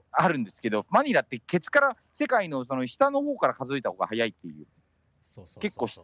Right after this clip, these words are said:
Speaker 1: 下なんでね。だから、あの、ネット環境悪いですよね、フィリピンは。
Speaker 2: そうそうそう。で、フィリピンはそのインターネットが
Speaker 1: これだけは本当に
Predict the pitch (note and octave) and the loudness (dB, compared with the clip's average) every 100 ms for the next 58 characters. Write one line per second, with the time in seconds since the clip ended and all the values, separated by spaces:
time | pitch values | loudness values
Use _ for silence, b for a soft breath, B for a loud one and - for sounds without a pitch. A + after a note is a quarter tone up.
0 | C#3 - F3 E3 C#3+ F2 D#2 E2+ F#2 B2+ | -8 2 4 4 0 -4 -6 -8 0 2
1 | A2+ G2 F#2+ - - B B B B _ | 4 2 0 -4 -20 B B B B _
2 | _ C3+ C3+ B2+ B2 A#2+ B2 C3 - _ | _ -4 -2 0 0 0 0 -2 -10 _
3 | - D#3+ A#3 A#3+ A3+ C#3 - _ - A#2 | -12 -2 0 0 0 -2 -6 _ 0 0
4 | F3 A#2+ - F#2+ F#2+ F2 F#2+ - - D#2+ | 0 -6 -10 -8 -8 -8 -8 -8 -6 -6
5 | - _ _ _ _ _ F#2+ E2+ - - | -8 _ _ _ _ _ -20 -20 -20 -20
6 | - E2+ _ _ _ _ B2 A#2+ - G3+ | -20 -20 _ _ _ _ -16 -16 -16 -16
7 | E3 C3 B2+ B2+ - C3 C#3+ D#3 D#3+ E3 | -14 -12 -10 -10 -10 -10 -8 -2 0 2
8 | D#3+ B2+ A2 G#2+ G2+ G2 - | 2 2 0 -2 -2 -4 -12